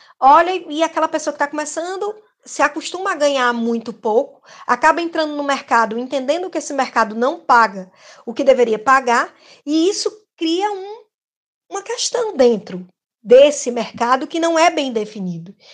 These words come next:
Então, por isso eu ressalto a importância de tanto se ver isso dentro das formações, o quanto é importante a gente entender de mercado antes de acessar esse mercado e oportunizar também, né?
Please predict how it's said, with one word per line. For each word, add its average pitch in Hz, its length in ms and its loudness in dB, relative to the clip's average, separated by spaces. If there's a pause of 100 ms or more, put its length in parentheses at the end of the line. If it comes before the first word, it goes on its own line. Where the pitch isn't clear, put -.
(140)
Então, 254 220 0
por 277 200 -4
isso 370 300 -2
eu 339 40 2
ressalto 302 500 2
a 285 40 -2
importância 294 640 -6
de 226 340 -10 (280)
tanto 392 240 -4
se 370 160 -4
ver 320 160 0
isso 330 360 -4
dentro 302 460 -2
das 240 260 -2
formações, 220 840 -4 (300)
o 240 40 -20
quanto 381 280 -2
é 403 40 -4
importante 320 540 -4
a - 20 -6
gente 294 300 -12
entender 302 400 0
de 285 100 -4
mercado 359 540 -2
antes 392 340 -6
de 247 80 0
acessar 240 500 0
esse 294 140 -8
mercado 190 540 -6 (400)
e 359 160 2
oportunizar 381 960 0 (140)
também, 196 580 -6 (140)
né? 269 300 -2